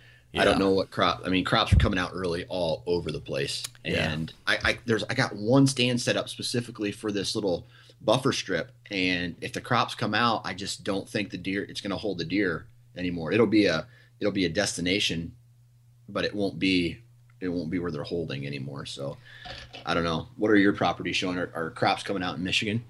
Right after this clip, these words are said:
Speaker 2: Yeah, we're seeing the same thing. Lots, all, like, tons of beans are already out by us, which is, like, I think at least a week or two earlier than they usually are
Speaker 1: Oh,
Speaker 2: over
Speaker 1: man.
Speaker 2: here.
Speaker 1: Yeah. Last year, there's already one cornfield down where I, on my main farm that's out,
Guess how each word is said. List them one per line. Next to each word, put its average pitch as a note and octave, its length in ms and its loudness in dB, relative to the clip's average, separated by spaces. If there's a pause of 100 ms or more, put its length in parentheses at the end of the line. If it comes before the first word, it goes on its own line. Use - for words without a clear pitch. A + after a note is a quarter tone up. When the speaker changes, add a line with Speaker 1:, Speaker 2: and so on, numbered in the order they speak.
Speaker 2:
Yeah, G2 300 0
we're G2+ 160 0
seeing G#2 220 0
the F#2+ 60 -2
same F#2 280 -2
thing. F#2 320 -2
Lots, F2+ 340 -2
all, G2+ 200 0
like, F#2 260 -8
tons A#2+ 260 -2
of F#2 80 -6
beans F#2 280 -2
are E2+ 100 0
already F2 220 0
out E2 240 -2
by D#2 180 -6
us, D2 220 -6
which F2 220 -8
is, E2 300 -6 (160)
like, F2 240 -8 (680)
I G2 120 -8
think - 240 -6
at - 100 -12
least F#2+ 240 -4
a E2+ 60 -2
week G2+ 240 0
or - 20 -2
two F2 240 -4
earlier G2 300 0
than E2+ 160 -6
they E2 80 -4
usually F#2 320 -4
are D#2 200 -8 (360)
Speaker 1:
Oh, F2+ 140 -6
Speaker 2:
over F2 140 -4
Speaker 1:
man. - 60 -2
Speaker 2:
here. G2 260 0 (300)
Speaker 1:
Yeah. D#2+ 220 -4 (320)
Last A2+ 360 2
year, G#2+ 220 0 (260)
there's A#2 200 4
already A#2+ 380 6
one G#2 280 0
cornfield G#2 560 0
down G2 240 2
where F#2+ 120 2
I, G2 160 -2
on F#2+ 180 -8
my F#2 100 -4
main G2 240 2
farm F2+ 380 -4 (200)
that's - 260 -2 (100)
out, D#2+ 260 0